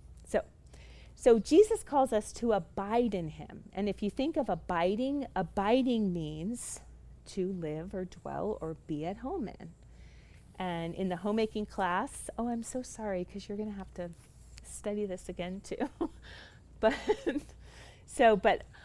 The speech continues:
I think it's a beautiful truth to study. So you abide in Jesus. You live in Jesus. So I think, how do people make themselves at home in my house?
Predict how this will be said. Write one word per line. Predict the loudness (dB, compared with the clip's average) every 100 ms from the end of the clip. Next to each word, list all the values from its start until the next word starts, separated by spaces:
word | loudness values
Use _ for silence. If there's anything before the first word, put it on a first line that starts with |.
| -10 2
I | 2
think | 2 0
it's | 0 0
a |
beautiful | 0 0 0 -2 -4
truth | -4 -6 -6
to | -6
study. | -2 -2 -2
So | 2 8 10 10 4 -16 -14 -4
you | 0 2 4 6 6 4 -2
abide | 0 4 6 6 4
in | 2
Jesus. | -2 -6 -8 -10 -12 -12 -14 -16 -18 -20 -18 -20 -20 -20 -20 -20 -20 -10
You | -2 2 2
live | 2 6 8 6 0
in | -4 -2
Jesus. | -2 -2 -2 -6 -10
So | 2 4 8
I | 8
think, | 6 2 -4
how | 0 4
do | 6
people | 6 4 2 2
make | 2 -2
themselves | -4 -6 -2 -2 -2 -2
at | -2
home | 0 -2 -2
in | -4
my | -8 -10
house? | -12 -14 -14 -14 -16